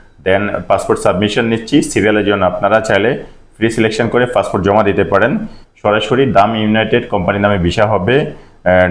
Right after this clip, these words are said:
ডাইরেক্ট কোম্পানিতে যাবেন। স্যালারিটা যথেষ্ট ভালো স্যালারি এই কোম্পানি দিচ্ছে। কিচেন ক্রু হায়ার করবে, সরাসরি ডেলিগেট ইন্টারভিউর মাধ্যমে কিচেন ক্রু নেবে, আহ, দাম ইউনাইটেড কোম্পানিতে। মোটামুটি ভালো স্যালারি এই কোম্পানিতে।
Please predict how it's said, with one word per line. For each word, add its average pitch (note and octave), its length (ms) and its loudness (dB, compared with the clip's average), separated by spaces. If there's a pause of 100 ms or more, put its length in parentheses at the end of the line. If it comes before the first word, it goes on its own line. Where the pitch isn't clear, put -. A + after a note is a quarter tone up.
ডাইরেক্ট A2 240 2
কোম্পানিতে F#2+ 380 2
যাবেন। E2+ 340 2
স্যালারিটা A2+ 600 0
যথেষ্ট G2+ 460 0 (120)
ভালো G2+ 200 0
স্যালারি G#2+ 340 0
এই G#2 60 -2
কোম্পানি G2+ 340 0
দিচ্ছে। G2 500 0 (120)
কিচেন C3 460 0
ক্রু C3 140 2
হায়ার A#2+ 260 2
করবে, B2 420 0
সরাসরি A#2 680 0
ডেলিগেট G#2 360 2
ইন্টারভিউর A2 340 0
মাধ্যমে G#2+ 400 0
কিচেন G#2+ 340 -4
ক্রু A2 180 0
নেবে, A2 360 0
আহ, F#2 840 0
দাম G2+ 200 4
ইউনাইটেড G#2+ 400 0
কোম্পানিতে। G#2+ 640 0
মোটামুটি A2 520 0
ভালো G#2 280 2
স্যালারি F2 340 0
এই E2 80 -2
কোম্পানিতে। F#2 800 0